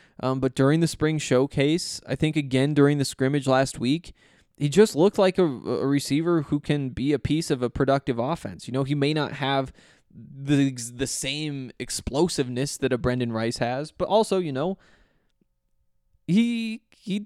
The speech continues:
does a good job finding space, getting open. He had one drop last week, but it was a pretty contested situation, and he'd made a couple catches before that. I,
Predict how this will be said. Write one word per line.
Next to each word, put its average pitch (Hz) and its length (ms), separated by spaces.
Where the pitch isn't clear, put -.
does 202 260
a 226 60
good 160 260
job 151 380
finding 151 340
space, 151 380
getting 151 300
open. 180 380
He 151 120
had 170 140
one 165 240
drop 135 320
last 151 320
week, 165 320
but 127 180
it 120 80
was 139 240
a 127 220
pretty 160 220
contested 147 1120
situation, 151 960
and 131 100
he'd 139 100
made 135 180
a 143 40
couple 147 260
catches 139 360
before 131 360
that. 143 200
I, 202 220